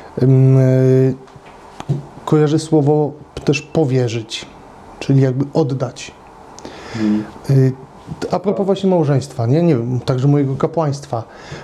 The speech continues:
Speaker 1: To takie powierzenie się, e, Panu Bogu, e, to jest takie właśnie oddanie siebie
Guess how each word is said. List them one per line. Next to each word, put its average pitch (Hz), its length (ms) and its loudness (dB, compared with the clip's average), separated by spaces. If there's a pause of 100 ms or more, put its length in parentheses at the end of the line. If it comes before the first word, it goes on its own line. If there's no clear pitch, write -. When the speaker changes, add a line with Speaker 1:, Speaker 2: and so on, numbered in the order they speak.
(220)
Speaker 1:
To - 60 -16 (100)
takie 139 140 -2
powierzenie 156 760 2
się, - 180 -4
e, 123 220 0 (600)
Panu 139 280 0
Bogu, 135 520 0 (800)
e, - 80 -10 (140)
to 175 100 2
jest 175 140 -2
takie 180 200 -2
właśnie 165 320 -2
oddanie 185 520 0
siebie 185 540 0